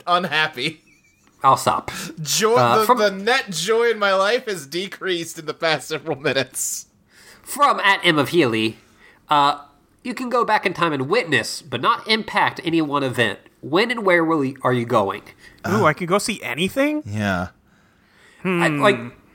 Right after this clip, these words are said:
Speaker 2: all of my answers are, like, like, cultural moments.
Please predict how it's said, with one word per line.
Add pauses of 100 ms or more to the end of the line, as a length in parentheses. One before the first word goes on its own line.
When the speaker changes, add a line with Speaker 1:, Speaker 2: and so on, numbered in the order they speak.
(200)
Speaker 2:
all
of
my
answers
are,
like, (120)
like,
cultural
moments.